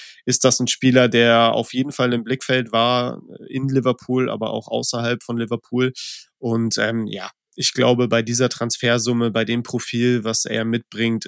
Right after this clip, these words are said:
ist er natürlich der direkte Zarersatz und wird von Anfang an unumstrittener Stammspieler sein, sofern es seine Leistungen denn auch erlauben. Aber da habe ich aktuell keinen Zweifel dran. Mal gucken, mit was für einem Marktwert er in die App kommt und, ähm,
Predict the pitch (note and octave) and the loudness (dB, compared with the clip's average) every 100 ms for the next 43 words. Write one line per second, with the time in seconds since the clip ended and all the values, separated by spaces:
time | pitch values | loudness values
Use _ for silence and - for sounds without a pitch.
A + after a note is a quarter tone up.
0 | - - A2 G#2+ - A#2 - A2 A2 A2+ | -4 -2 -2 -6 0 -2 0 -2 0 -2
1 | - A#2 - G#2+ A2 A2+ A2+ A2+ - - | -2 -4 -2 0 0 2 2 0 -2 -8
2 | - - - B2+ A2 B2+ B2+ - _ - | -20 -10 -2 -2 4 4 4 0 _ -4
3 | B2+ A#2+ B2+ C3 B2+ A#2 A#2 B2+ B2 A#2 | 0 2 0 0 2 2 0 0 0 0
4 | - A2 A2 - B2+ - B2 A2+ A2+ A#2 | -4 -4 -4 0 0 2 2 2 4 2
5 | A#2+ - - - G#2+ A2+ A2+ - A2 G#2+ | 2 -4 -10 -8 -4 -2 0 0 0 0
6 | A2 A2 - A2 A2 - - - _ - | 2 0 0 -2 -4 -8 -20 -20 _ -2
7 | G#2+ G#2+ G#2+ A2 - - A2+ A2 B2+ C3 | 0 2 2 0 -2 0 2 4 4 4
8 | A2+ G#2 G#2+ - _ _ - G#2 A#2 A#2 | 0 0 -6 -8 _ _ -14 -8 -6 -6
9 | - A#2+ - B2 B2+ - B2 - A#2+ B2 | -6 -6 -2 2 2 2 -2 2 2 2
10 | B2+ A#2+ B2 A#2 - - - - C3 - | 0 2 0 -2 -14 -20 -14 -2 -2 0
11 | F3+ F3 D3+ B2 C#3 C#3 B2 B2 A#2+ C3+ | -2 0 0 2 0 2 0 2 2 0
12 | - A#2+ - A#2+ A#2+ A2 - - - B2 | 0 -4 0 -2 -2 -2 -4 -4 -2 0
13 | A#2 - A2 G#2+ G#2 G#2+ G#2+ G#2 G#2 | 0 -2 -4 -6 -6 -4 -4 -4 -8